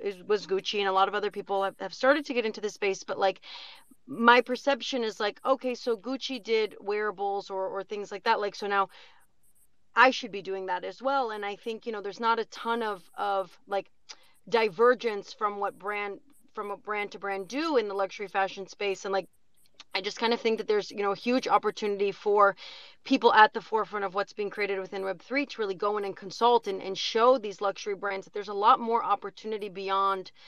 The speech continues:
you know, what you're seeing, N F Ts, Web three, you know, to be. So that's, you know, just my perspective. And then my other thing is I feel like, I don't know, like, do you feel that there's not a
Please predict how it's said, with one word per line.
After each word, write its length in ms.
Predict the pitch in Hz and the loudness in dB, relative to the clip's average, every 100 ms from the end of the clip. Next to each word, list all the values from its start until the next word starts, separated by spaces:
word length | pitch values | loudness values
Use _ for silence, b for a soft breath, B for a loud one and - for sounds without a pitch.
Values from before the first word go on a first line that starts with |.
| b b | b b
you 60 | 208 | -2
know, 180 | 196 - - - | -2 -4 -12 -8
what 280 | 208 208 | 2 2
you're 140 | 202 196 | 2 -4
seeing, 800 | - - 247 240 208 190 185 - _ _ _ - | -4 -6 0 0 0 -2 -4 -8 _ _ _ -6
N 160 | 214 208 | -2 -2
F 140 | 202 | -4
Ts, 440 | - 247 220 196 175 | -6 -4 -2 -4 -2
Web 200 | 202 185 | -2 -2
three, 720 | - 208 233 220 208 196 - | -8 -4 0 0 -2 -4 -10
you 160 | 208 | -6
know, 120 | 190 185 - | -4 -6 -6
to 180 | 233 | -6
be. 280 | 190 214 180 | -2 -2 -2
So 340 | 165 - 180 165 _ - - - - - - | -2 2 2 0 _ -20 -20 -20 -20 -14 2
that's, 300 | 202 - - | 2 2 -4
you 80 | 185 | -6
know, 120 | 170 | -6
just 180 | - 190 | -8 -4
my 140 | 196 180 | -2 0
perspective. 520 | 190 - 175 - 180 | -4 -4 -4 -2 0
And 80 | 190 | 0
then 120 | 190 B B B | 0 B B B
my 100 | 220 | 8
other 120 | 240 277 | 10 10
thing 160 | 285 | 6
is 120 | 262 | 6
I 80 | 247 | 4
feel 240 | 226 247 247 | 6 6 6
like, 240 | 247 - b b b b | 4 0 b b b b
I 80 | - | 0
don't 140 | 370 494 | 2 4
know, 60 | 403 | 2
like, 260 | 214 190 175 | 0 -6 -10
do 100 | 240 | -8
you 140 | 285 | -8
feel 300 | - 262 285 | -8 -2 -2
that 140 | 339 311 | -2 -6
there's 560 | 262 262 254 254 220 - _ _ _ _ _ _ - | -2 0 0 -2 -6 -16 _ _ _ _ _ _ -10
not 140 | 302 | -6
a 80 | 453 | -6